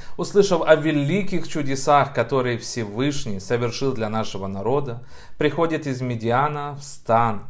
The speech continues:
израильтян вместе с женой Моше Ципорой и двумя его сыновьями. Итро дает Моше совет установить систему судей и старейшин, чтобы облегчить ему задачу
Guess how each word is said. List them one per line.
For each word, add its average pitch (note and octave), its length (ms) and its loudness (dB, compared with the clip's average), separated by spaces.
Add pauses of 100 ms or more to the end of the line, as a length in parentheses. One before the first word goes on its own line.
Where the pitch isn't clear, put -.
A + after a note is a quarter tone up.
(120)
израильтян A#2 880 -4
вместе B2 440 -4
с G2 40 -4
женой A2+ 280 -2
Моше G#2 440 -4
Ципорой C#3 680 -4 (200)
и G#3+ 80 0
двумя C3 380 0
его A#2 280 -2
сыновьями. G#2+ 640 -6 (280)
Итро G#2 540 0 (320)
дает D#3 400 4
Моше D3+ 380 0
совет D3+ 420 0
установить C#3+ 540 -2
систему C#3+ 720 -4
судей A#2+ 1000 -4
и C3+ 80 -10
старейшин, C#3+ 800 -6
чтобы G2+ 300 -6
облегчить G2 560 -8
ему A#2 180 -8
задачу G#2+ 640 -4